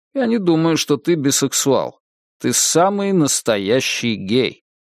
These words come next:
Как вспоминала Мэри, Фредди на какой-то момент прямо обмер,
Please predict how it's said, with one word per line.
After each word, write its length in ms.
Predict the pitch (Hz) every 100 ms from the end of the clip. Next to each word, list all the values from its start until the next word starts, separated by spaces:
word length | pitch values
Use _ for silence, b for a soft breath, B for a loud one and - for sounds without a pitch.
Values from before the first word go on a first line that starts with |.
| _ _ _ _ _ _ _ _ _
Как 200 | 135 135
вспоминала 640 | - 151 151 151 147 139
Мэри, 400 | 135 160 135 87
Фредди 360 | - 131 151 131
на 160 | 123
какой-то 380 | 127 127 147 -
момент 420 | 127 127 139 135
прямо 440 | - 131 131 147 143
обмер, 340 | 85 76 -